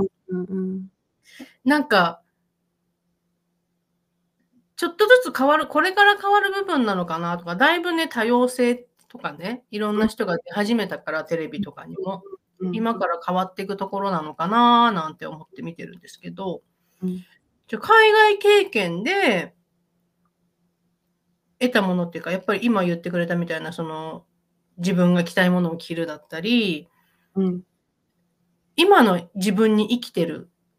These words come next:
Speaker 1: うん。
Speaker 2: 考え方とかっていうものってある？
Speaker 1: ああ、でも、そうですね。なんか、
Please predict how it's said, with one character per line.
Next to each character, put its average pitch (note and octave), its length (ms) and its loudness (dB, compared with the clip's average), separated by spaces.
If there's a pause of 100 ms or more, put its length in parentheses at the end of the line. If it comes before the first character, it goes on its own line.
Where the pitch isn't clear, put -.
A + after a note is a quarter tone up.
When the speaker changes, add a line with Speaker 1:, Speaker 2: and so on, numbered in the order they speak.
(100)
Speaker 1:
う G#3 80 6
ん。 F3+ 260 2 (240)
Speaker 2:
考 F#3+ 120 0
え F#3+ 80 4
方 F#3 260 -4
と C#3+ 140 -16
か D3 140 -8
っ D3 100 -18
て D#3 120 -8
い D#3+ 80 -4
う E3 60 -4
も E3 120 0
の D#3 120 -2
っ - 80 -20
て - 240 -14 (180)
あ D#3+ 160 -8
る？ D#3+ 280 -12 (2250)
Speaker 1:
あ F#3+ 300 0
あ、 G3+ 40 0
で G#3+ 120 4
も、 G3+ 720 2 (160)
そ G3 580 -4
う G3 60 -8
で F#3 200 -2
す - 260 -18
ね。 F3 580 -6
な F3+ 140 -8
ん F3+ 60 -16
か、 - 380 -10